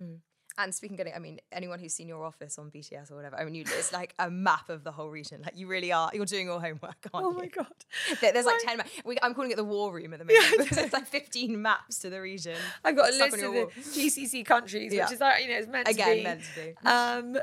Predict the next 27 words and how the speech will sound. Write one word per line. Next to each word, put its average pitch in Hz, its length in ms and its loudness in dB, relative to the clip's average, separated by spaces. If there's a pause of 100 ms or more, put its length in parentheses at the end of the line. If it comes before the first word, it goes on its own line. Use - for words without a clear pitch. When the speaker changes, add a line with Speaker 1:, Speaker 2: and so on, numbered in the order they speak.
(140)
Speaker 2:
and 240 800 -2
those 196 160 0
are 202 60 -4
Gulf 202 320 2
countries, 208 480 -6
not 214 260 -4
my 214 160 -2
countries. 240 420 2
Speaker 1:
<laughs> 214 60 -8 (260)
Speaker 2:
Um, 220 280 6 (100)
and 233 560 0 (760)
the 208 80 0
U 226 160 0
A 220 160 2
E 208 40 -10
countries. 208 600 -4
And, 202 440 -4 (520)
um, 202 500 2 (560)
yeah, 269 140 8
so 214 120 -2
the, 233 200 -2
the 262 100 -4
plan 294 380 2
was 208 480 0 (200)
start 254 300 2
with 226 140 -2
Dubai, 180 520 -4